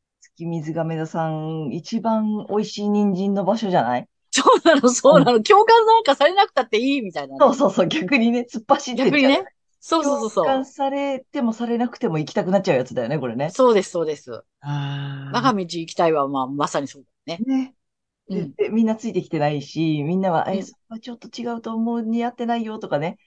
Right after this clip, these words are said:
Speaker 2: うん。
Speaker 1: なんか、「そこまでそんななんか、独特な変な個性出さなくてもいいよ」って言ってても、
Speaker 2: <laughs>
Speaker 1: もうそんなのなんかもうさ、ピタッ。ね。
Speaker 2: <laughs> そうそう。
Speaker 1: まさに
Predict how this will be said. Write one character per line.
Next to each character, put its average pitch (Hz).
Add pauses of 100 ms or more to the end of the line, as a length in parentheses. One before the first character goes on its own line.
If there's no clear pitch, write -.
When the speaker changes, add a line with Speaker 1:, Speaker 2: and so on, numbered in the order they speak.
(420)
Speaker 2:
う 214
ん。 208
Speaker 1:
な 185
ん 185
か、 -
「そ -
こ -
ま 220
で 208
そ 208
ん 202
な 202
な 202
ん -
か、 165
独 170
特 190
な 185
変 196
な 185
個 185
性 185
出 175
さ 185
な 185
く -
て 190
も 170
い -
い 185
よ」 190
っ -
て 151
言 160
っ 160 (280)
て 190
て 185
も、 151
Speaker 2:
<laughs> -
Speaker 1:
も 139
う -
そ 147
ん 151
な 156
の 135
な 135
ん 120
か 110
も 117
う -
さ、 87 (240)
ピ -
タ -
ッ。 - (960)
ね。 139
Speaker 2:
<laughs> 127
そ -
う 98
そ -
う。 - (540)
Speaker 1:
ま 180
さ 226
に 151